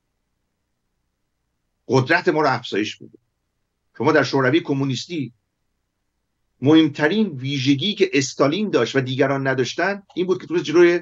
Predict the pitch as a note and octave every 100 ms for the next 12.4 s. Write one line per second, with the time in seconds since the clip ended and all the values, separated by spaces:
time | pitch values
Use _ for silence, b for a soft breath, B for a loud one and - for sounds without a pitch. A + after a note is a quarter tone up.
0 | - - C3 D3+ D#3 B2+ A#2 A2+ E2 -
1 | _ _ _ _ _ _ _ _ _ _
2 | _ _ _ _ _ A#2+ B2 B2 C3 C#3
3 | A2+ A2 B2 F#2 E2 C3 - _ _ -
4 | F#2+ G#2 G2+ G2 F#2 - F2 - _ _
5 | _ _ _ _ _ _ _ _ _ _
6 | _ _ _ _ _ _ _ _ A2 A2
7 | A#2 A2+ A2 - _ _ - G2+ F2+ F2+
8 | F2+ - E2+ E2 D2+ D#2 D2+ D#2 - D2
9 | C#2 C3 - _ _ _ _ _ _ _
10 | _ _ _ _ _ _ _ _ _ _
11 | - G2 B2+ D#3+ D#3 F3 F3+ F3+ A#3 G3
12 | D3 B2+ A#2 A#2